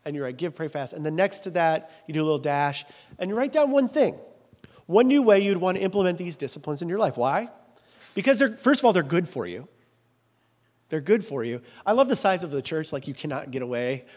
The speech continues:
with not getting out your phone. Uh, <laughs> but anyway, because these disciplines are good for you, because you'll be rewarded by God, and because these disciplines bring freedom. These disciplines bring freedom.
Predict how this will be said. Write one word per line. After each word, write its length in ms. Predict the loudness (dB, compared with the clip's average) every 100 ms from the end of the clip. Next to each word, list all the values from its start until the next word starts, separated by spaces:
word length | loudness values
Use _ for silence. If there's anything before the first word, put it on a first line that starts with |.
| _
with 140 | -10 -8
not 160 | -8
getting 180 | -6 -4
out 80 | -4
your 80 | -6
phone. 240 | -8 -10 -12 -20 -18 -6
Uh, 320 | -4 -2 -4 -6 -4 -4 -4
<laughs> 400 | -6 -10 -16 -6
but 340 | 2 2 2 0
anyway, 360 | 0 -2 -6 -12 -8
because 460 | -8 2 4 4 0 -14 -20 -20 _ -16 -14
these 140 | -8
disciplines 340 | -8 -2 -2
are 60 | 0
good 200 | -2 -2
for 120 | -2
you, 380 | -2 -2 -6 -16 _ _ _ _ _ _ -10
because 380 | -6 0 2 2
you'll 120 | 2
be 120 | 2
rewarded 380 | 2 2 0 0
by 140 | -2
God, 420 | -2 -4 -6 -10 -14 _ _ _ _ _ -6
and 120 | -4
because 400 | -4 -2 -4 -2
these 260 | -2 -2
disciplines 680 | -4 -6 -6 -8 -6 -6 -6
bring 400 | -10 -8 -6 -6
freedom. 640 | -10 -14 -10 -6 -6 -6 -10 -18 _ _ _ _ _ _ _
These 220 | -6 -6
disciplines 640 | -4 -4 -4 -6 -4 -4 -6
bring 360 | -10 -10 -10
freedom. 520 | -12 -14 -10 -10 -12